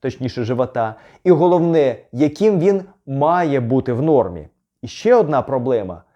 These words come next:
Якщо попросити вас зробити вимір талії живота самостійно, то, на жаль, більшість проведе цей простий, начебто, вимір з помилками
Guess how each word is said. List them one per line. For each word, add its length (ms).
Якщо 380
попросити 680
вас 580
зробити 600
вимір 480
талії 760
живота 580
самостійно, 920
то, 440
на 140
жаль, 180
більшість 680
проведе 420
цей 260
простий, 840
начебто, 560
вимір 440
з 140
помилками 840